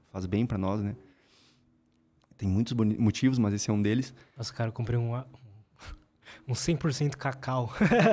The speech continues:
Speaker 1: É.
Speaker 2: <laughs> E é bem amargo.
Speaker 1: A gente faz nos workshops, no,
Speaker 2: Que
Speaker 1: no, no
Speaker 2: massa.
Speaker 1: Experience, a gente coloca o cacau, porque o cacau, ele é muito bom pro coração e espiritualmente também tem todo esse trabalho, né, do espírito, do cacau.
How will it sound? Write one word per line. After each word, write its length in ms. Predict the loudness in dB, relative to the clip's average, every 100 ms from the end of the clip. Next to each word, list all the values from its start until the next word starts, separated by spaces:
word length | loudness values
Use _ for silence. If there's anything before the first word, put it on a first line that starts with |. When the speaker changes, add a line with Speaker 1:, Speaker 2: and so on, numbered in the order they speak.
| 4
Speaker 1:
É. 300 | 4 4 4
Speaker 2:
<laughs> 20 | 0
E 60 |
é 80 | -4
bem 560 | -4 -2 2 4 4 0
amargo. 400 | -2 -4 -4 -2
Speaker 1:
A 80 | 2
gente 240 | 4 4 4
faz 260 | 2 4
nos 140 | 2 2
workshops, 240 | -2 -2
no, 140 | 0
Speaker 2:
Que 60 | 2
Speaker 1:
no, 80 | 2
no 60 | 2
Speaker 2:
massa. 160 | 0
Speaker 1:
Experience, 500 | -2 -2 0 0 0
a 40 | -4
gente 80 | -4
coloca 260 | -4 -2
o 40 | -6
cacau, 280 | -4 0 0
porque 200 | -2 -10
o 20 |
cacau, 420 | -10 -4 -2 0
ele 360 | -2 -4 -6 -10 -4
é 20 |
muito 180 | -4 0
bom 140 | 0 0
pro 100 | -2
coração 540 | -4 -2 -2 0 0
e 240 | -2 -4
espiritualmente 640 | -6 0 0 2 2 2 0
também 180 | -2 -2
tem 100 | 0
todo 220 | 0 -2
esse 160 | -6
trabalho, 380 | -8 -4 -2 0
né, 120 | -2
do 120 | -2 -6
espírito, 480 | -4 -2 -2 -4
do 80 | -8
cacau. 440 | -10 -6 -2 -2